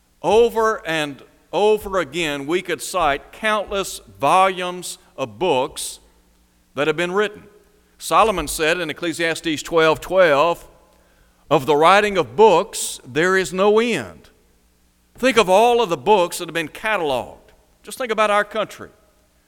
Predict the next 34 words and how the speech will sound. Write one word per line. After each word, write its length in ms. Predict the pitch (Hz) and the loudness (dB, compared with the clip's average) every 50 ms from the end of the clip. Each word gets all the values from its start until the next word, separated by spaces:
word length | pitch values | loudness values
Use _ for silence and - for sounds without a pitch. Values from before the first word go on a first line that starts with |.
| _ _ - | _ _ -6
The 80 | 135 | -2
Library 400 | 147 165 180 190 175 208 208 196 | 0 2 2 2 2 2 2 2
of 140 | 185 - - | 0 -2 -4
Congress 720 | - 202 196 185 170 123 - 110 - - - - - - - _ _ _ _ - | -4 -4 -2 -2 -4 -4 -8 -14 -14 -12 -12 -14 -14 -16 -18 _ _ _ _ -10
catalogs 840 | - 185 202 190 175 151 147 143 143 151 175 190 - - - - - _ _ _ _ _ _ _ _ - | -4 -2 0 0 2 2 2 4 4 2 2 0 -4 -10 -12 -14 -16 _ _ _ _ _ _ _ _ -12
the 100 | 123 131 | -12 -8
books, 520 | 110 139 185 208 196 196 196 - - - | -2 0 2 2 2 0 -2 -8 -12 -10
many 220 | 117 120 151 202 196 | -10 -6 -4 -4 -4
of 80 | 165 | -4
the 60 | 143 | -4
books 400 | 127 120 135 147 180 180 - - | -4 -2 0 0 0 0 -4 -10
that 220 | - - 127 - 139 | -10 -12 -12 -12 -8
we 300 | 139 151 151 147 131 - - - - _ _ | -8 -8 -6 -8 -10 -14 -20 -20 -20 _ _
have 200 | - 160 156 151 | -6 -6 -4 -4
in 80 | 151 | -4
our 120 | 147 143 139 | -4 -2 -2
libraries 460 | 143 143 147 - 143 147 147 147 - | -2 -2 -2 -2 -2 -4 -4 -4 -6
today. 420 | - 151 143 151 151 127 101 82 - _ _ _ _ _ _ _ _ _ _ _ _ _ _ _ _ _ _ _ _ _ _ _ _ _ _ _ | -10 -10 -8 -6 -6 -6 -8 -10 -16 _ _ _ _ _ _ _ _ _ _ _ _ _ _ _ _ _ _ _ _ _ _ _ _ _ _ _
Well, 380 | - 127 156 180 185 185 190 - - - - - _ _ _ _ _ _ _ _ _ _ - | -4 2 4 4 4 4 2 -2 -10 -20 -20 -20 _ _ _ _ _ _ _ _ _ _ -4
there 100 | 131 180 | -2 0
have 80 | 214 220 | 0 0
been 100 | 240 214 | -2 -2
a 80 | 202 | 0
lot 180 | 202 208 208 202 | 0 2 0 0
of 80 | 170 | -2
books 240 | 156 208 202 - - | -4 -6 -6 -6 -6
that 80 | 190 180 | -8 -8
have 80 | 165 | -6
been 140 | 170 170 160 | -6 -6 -6
written, 340 | 156 180 208 202 - - - _ _ _ _ _ _ _ - - - _ _ _ _ _ - | -4 -6 -6 -6 -10 -16 -20 _ _ _ _ _ _ _ -20 -20 -20 _ _ _ _ _ -4
and 160 | 147 160 156 | -4 0 2
those 200 | 160 180 190 139 | 2 2 2 0
books 640 | 123 156 175 190 220 214 - - - - - - - - - - - _ _ _ | -2 -2 0 0 0 -2 -4 -8 -8 -8 -10 -12 -14 -18 -20 -20 -20 _ _ _
have, 420 | - 139 165 165 160 147 - - | -6 -2 0 0 0 0 -4 -8